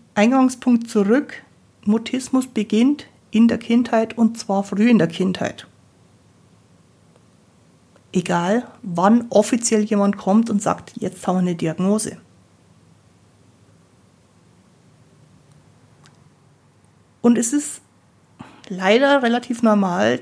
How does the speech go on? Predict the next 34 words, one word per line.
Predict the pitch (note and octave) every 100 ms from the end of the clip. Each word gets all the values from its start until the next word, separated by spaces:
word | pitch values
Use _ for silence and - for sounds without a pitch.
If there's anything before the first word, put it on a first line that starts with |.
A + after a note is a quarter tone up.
| -
dass | G3+ G#3+
es | A#3+
mehrere | G#3 G#3+ A3+ A3+
Jahre | G#3 F#3+ G#3 A3+
dauert | A#3 F#3 G#3 B3 - - _ _ _ _ _
von | - - G#3+ B3+ C4+ - _ _ _ _ -
der | A3
Feststellung, | G#3+ A#3 - A3+ A#3
dass | A3+ G3+
da | G3
ein | G3
Problem | G3+ G3 F#3+ G3+
sein | F#3+ F#3
könnte, | - A3 C#4+ C4
bis | B3+ G#3+ A3+
zu | -
der | A3 G3
offiziellen | G3 G3+ - F#3 F#3
Diagnose, | F3+ F#3 F#3 G3+ A3
dass | A3+ - F#3+ -
das | F#3+ -
Problem | F#3+ F#3+ F#3+
einen | F#3 F#3+ F#3
Namen | E3+ G3 G3 E3+
hat. | - - _ _ _ _ _ _ _ _ _ _ _ _ _ _ -
Und | G#3
leider | C4 D4
vergeht | B3 A#3+ A#3
noch | A3 -
mal | B3
einige | - A3+ A#3+ A#3
Zeit, | A#3 A3 A#3 A#3 -
bis | A#3 -
dann | G3 G#3 A#3+